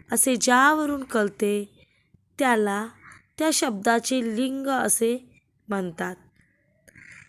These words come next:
सरळ साध्या सोप्या भाषेत सांगायचं तर एखाद्या वस्तूला आपण नाव दिलेलं असतं आणि त्या नावावरून ती वस्तू किंवा ते नाव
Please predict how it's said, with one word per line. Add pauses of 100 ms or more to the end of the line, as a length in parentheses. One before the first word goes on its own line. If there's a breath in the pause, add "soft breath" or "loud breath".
(160)
सरळ
साध्या
सोप्या
भाषेत
सांगायचं (560 loud breath)
तर (1040 loud breath)
एखाद्या
वस्तूला
आपण
नाव
दिलेलं
असतं (500 loud breath)
आणि
त्या
नावावरून (640 loud breath)
ती
वस्तू (440)
किंवा (1200)
ते
नाव